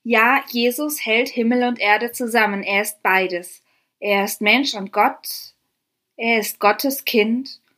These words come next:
und Bruder von uns allen. Und dann sehe ich in diesem Satz eine sozusagen dritte Ebene,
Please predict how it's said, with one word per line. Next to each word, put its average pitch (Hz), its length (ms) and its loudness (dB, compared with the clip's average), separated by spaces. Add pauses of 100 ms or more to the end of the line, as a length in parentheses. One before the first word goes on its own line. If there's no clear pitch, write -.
(260)
und 240 480 2
Bruder 214 400 0
von 208 240 -6
uns 226 180 -6
allen. 180 540 -8 (1500)
Und 269 220 2
dann 392 200 4
sehe 254 220 2
ich 247 80 -2
in 240 140 0
diesem 240 180 -2
Satz 233 460 0
eine 240 400 0
sozusagen 240 500 -4
dritte 233 360 -4
Ebene, 190 680 -6